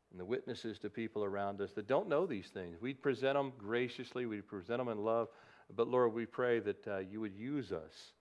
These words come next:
to be those that bid people to come and experience your grace. Lord, someday we look forward to gathering with all the saints that have gone before us to walk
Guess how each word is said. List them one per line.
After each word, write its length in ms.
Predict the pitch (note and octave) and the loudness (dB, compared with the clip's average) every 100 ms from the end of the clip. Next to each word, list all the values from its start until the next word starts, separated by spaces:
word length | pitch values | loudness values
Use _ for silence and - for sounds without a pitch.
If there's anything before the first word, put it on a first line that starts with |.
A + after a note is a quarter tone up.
| _ _ _ _ _ | _ _ _ _ _
to 60 | G#2 | -4
be 200 | A2+ A2+ | 0 2
those 320 | A2 G#2+ G2 | 4 2 0
that 240 | G#2+ F#2 | -6 -6
bid 380 | A#2 B2 A#2+ A#2 - _ _ _ _ _ _ _ _ _ _ | 0 0 0 -6 -20 _ _ _ _ _ _ _ _ _ _
people 280 | A#2+ A#2 G2+ | -8 -4 -2
to 80 | F#2+ | -2
come 440 | - A2 G#2+ G2+ - - | 0 2 2 0 -6 -16
and 80 | - | -12
experience 720 | F2+ - - A2+ G#2+ F#2 F2+ | -12 -12 -6 -2 -2 -4 -6
your 100 | G2 | -8
grace. 400 | F2 G2 F2 E2 - | -6 -2 -2 -4 -4
Lord, 140 | G2+ | -4
someday 420 | - B2+ B2+ A2+ G#2+ | 0 0 2 4 4
we 140 | G#2+ | 4
look 160 | G#2 - | 2 0
forward 380 | B2+ A#2+ A2+ | 0 2 2
to 80 | G#2 | 0
gathering 720 | F#2 G#2 G#2+ B2+ A2+ G2 F#2+ - - - - | 0 2 2 0 0 0 -2 -8 -20 -20 -4
with 140 | G#2 | 2
all 200 | A2 B2+ | 6 8
the 100 | B2+ | 6
saints 320 | A#2 B2+ A#2+ A#2 | 2 0 -2 -4
that 80 | |
have 120 | G#2+ G#2 | -4 0
gone 240 | G#2+ G#2 | 0 0
before 400 | G2 - A#2+ G2 | -4 -2 0 0
us 80 | F#2+ | 0
to 100 | G2+ | -4
walk 340 | F#2+ G2 - | 0 0 0